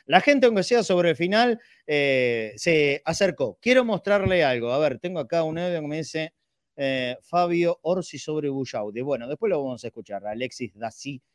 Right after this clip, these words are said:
que, que vive trabajando para Cadena Ceneice, le mando un beso grande también a Alexis. Miren lo que les voy a mostrar. Esto lo hice ayer cuando ustedes se fueron del programa, pero a la gente ya se lo mostré.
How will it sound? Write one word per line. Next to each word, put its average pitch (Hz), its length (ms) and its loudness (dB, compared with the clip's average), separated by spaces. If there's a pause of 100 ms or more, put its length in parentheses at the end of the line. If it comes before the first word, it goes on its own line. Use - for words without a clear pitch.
(220)
que, 104 1000 -2
que 123 100 -2
vive 143 240 2
trabajando 113 540 -2
para 110 180 -4
Cadena 113 280 -4
Ceneice, 120 340 -6
le 113 80 -8
mando 113 240 -8
un 110 100 -8
beso 117 240 -6
grande 113 400 -4 (240)
también 147 280 2
a 147 40 2
Alexis. 135 400 -2
Miren 214 280 4
lo 185 120 2
que 151 80 0
les 151 140 4
voy 160 160 6
a 156 80 4
mostrar. 123 360 -4 (500)
Esto 135 240 0
lo 165 100 2
hice 165 180 0
ayer 220 320 4
cuando 143 260 0
ustedes 160 280 0
se 165 120 0
fueron 208 380 4
del 196 120 -4
programa, 214 460 -2 (340)
pero 185 340 0
a 156 120 -4
la 147 80 0
gente 185 280 -6
ya 165 140 -4
se 165 100 -2
lo 160 80 -6
mostré. 190 340 2